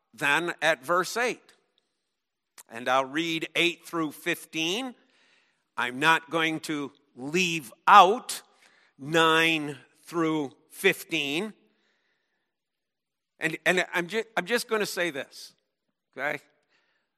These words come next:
Every woman in this room knows this.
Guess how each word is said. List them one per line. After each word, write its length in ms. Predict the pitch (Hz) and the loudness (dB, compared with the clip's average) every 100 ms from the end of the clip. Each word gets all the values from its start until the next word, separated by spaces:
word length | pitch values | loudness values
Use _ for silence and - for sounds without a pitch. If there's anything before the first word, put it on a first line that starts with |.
| _ _ _ - | _ _ _ 2
Every 240 | 185 247 | 2 4
woman 460 | 233 208 202 185 175 - | 2 4 4 2 -2 -6
in 180 | 160 170 | -4 0
this 240 | 165 165 | 0 -2
room 320 | 151 156 147 147 | -4 -4 -4 -2
knows 320 | 143 135 - | -4 -4 -10
this. 400 | 95 - - | -18 -20 -20